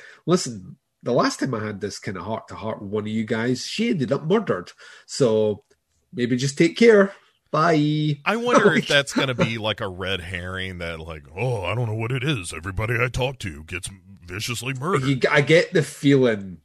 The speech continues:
Speaker 1: yeah, I get the feeling that so I, we're gonna get something about Stroganoff's backstory, and I think that's gonna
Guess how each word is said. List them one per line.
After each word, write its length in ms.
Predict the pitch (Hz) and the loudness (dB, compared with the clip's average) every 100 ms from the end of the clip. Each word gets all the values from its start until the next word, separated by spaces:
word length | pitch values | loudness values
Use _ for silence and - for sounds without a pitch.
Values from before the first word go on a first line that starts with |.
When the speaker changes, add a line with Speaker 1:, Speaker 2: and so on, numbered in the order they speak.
| _ | _
Speaker 1:
yeah, 320 | 113 95 90 113 | -4 -4 -6 -8
I 80 | |
get 180 | 107 113 | -6 -6
the 80 | 110 | -6
feeling 560 | - - 113 104 101 98 | -10 -4 -2 -2 -4 -8
that 280 | 95 95 - _ _ _ _ _ _ _ | -10 -10 -14 _ _ _ _ _ _ _
so 220 | 196 180 151 | 4 4 4
I, 180 | 156 | 2
we're 260 | 156 143 156 | 2 4 6
gonna 260 | 160 202 185 | 8 8 8
get 220 | 170 143 | 6 4
something 400 | 156 131 143 127 | 0 0 2 2
about 420 | 120 120 117 113 _ _ - | 4 4 2 0 _ _ -14
Stroganoff's 680 | - 131 120 113 107 - | 0 0 2 0 -2 -4
backstory, 920 | - 107 - - - 110 104 98 95 - | -4 -4 -6 -12 -8 -4 -2 -2 -6 -8
and 100 | 101 | -8
I 80 | 101 | -10
think 400 | - 120 110 120 | -4 -4 -4 -6
that's 300 | 110 - - | -8 -8 -8
gonna 340 | 107 98 98 | -8 -6 -8